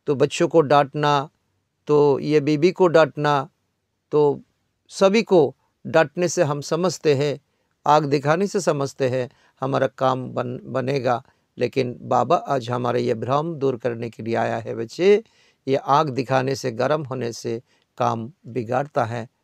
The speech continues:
बनता नहीं। इसीलिए सभी का साथ हमें, ये जो बाबा का शिक्षा है, हमें प्यार से चलना है, प्यार से बोलना है,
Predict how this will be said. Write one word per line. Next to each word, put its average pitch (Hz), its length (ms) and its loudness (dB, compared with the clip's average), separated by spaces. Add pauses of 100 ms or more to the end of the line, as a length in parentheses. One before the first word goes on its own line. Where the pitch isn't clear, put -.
(140)
बनता 117 400 -8
नहीं। 117 300 -12 (880)
इसीलिए 233 540 4 (220)
सभी 233 400 2
का 226 140 4
साथ 131 360 0
हमें, 113 300 -2 (480)
ये 131 120 0
जो 123 380 -4 (160)
बाबा 110 280 0
का 127 140 -4
शिक्षा 139 420 -4
है, 113 240 -6 (380)
हमें 110 200 -4
प्यार 143 460 -2
से 139 200 -8
चलना 117 420 -6
है, 117 140 -8
प्यार 113 340 -2
से 120 200 -6
बोलना 120 380 -6
है, 117 200 -10